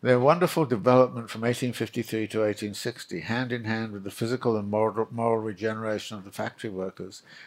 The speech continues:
was visible to the weakest eyes. And, and this is something also that goes on in bourgeois history. It's very interesting. Having proclaimed doomsday, so if you regulate the factory and if you do this or you do that,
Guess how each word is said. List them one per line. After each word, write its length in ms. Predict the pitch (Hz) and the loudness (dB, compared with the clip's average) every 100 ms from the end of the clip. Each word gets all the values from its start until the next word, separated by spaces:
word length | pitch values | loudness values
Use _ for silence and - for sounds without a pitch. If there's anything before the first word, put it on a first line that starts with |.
| - | -8
was 140 | 113 | -6
visible 520 | 98 113 139 147 127 117 | 0 2 4 4 2 0
to 100 | 113 | -2
the 100 | 110 | -2
weakest 440 | 110 107 98 - | -2 -4 -8 -4
eyes. 600 | 120 113 92 90 - - _ _ _ _ _ _ _ _ - - - _ - _ - | -2 0 -4 -10 -18 -20 _ _ _ _ _ _ _ _ -20 -20 -20 _ -20 _ -6
And, 340 | 123 123 123 | -2 -2 -4
and 380 | - 120 123 110 | -8 -8 -6 -2
this 160 | 135 - | 0 2
is 60 | 139 | 2
something 320 | 135 120 120 | 0 0 -2
also 440 | 127 120 - 104 | -2 -2 0 0
that 120 | 101 | -2
goes 220 | 120 113 104 | -2 0 0
on 160 | 107 | -4
in 80 | 107 | -6
bourgeois 380 | 101 104 107 104 | -6 -6 -4 -6
history. 400 | 107 - - 95 | -6 -6 -6 -6
It's 140 | - | -6
very 280 | 110 98 98 | -4 -4 -4
interesting. 420 | 98 - 98 110 104 _ _ - - - | -8 -14 -14 -16 -16 _ _ -20 -20 -8
Having 280 | - 113 113 | 0 0 0
proclaimed 880 | 107 107 - 160 160 143 131 117 95 | -4 -2 4 6 6 4 0 -6 0
doomsday, 880 | 131 143 131 104 104 87 87 90 90 87 _ _ | 2 2 0 -4 -4 -4 -6 -10 -14 -20 _ _
so 120 | - 92 | -14 -12
if 200 | 95 110 | -10 -6
you 200 | 98 95 | -4 -4
regulate 640 | 104 117 120 107 110 104 _ 98 | -2 -2 0 0 0 -2 _ -14
the 60 | |
factory 640 | - 101 101 - 107 104 | -8 -6 -8 -8 -6 -6
and 120 | 101 95 | -6 -10
if 100 | - | -14
you 80 | |
do 200 | 92 107 | -10 -8
this 280 | 101 104 - | -6 -6 -6
or 40 | 110 | -8
you 140 | 98 | -8
do 240 | 90 104 95 | -8 -8 -4
that, 340 | 101 101 98 | -4 -4 -8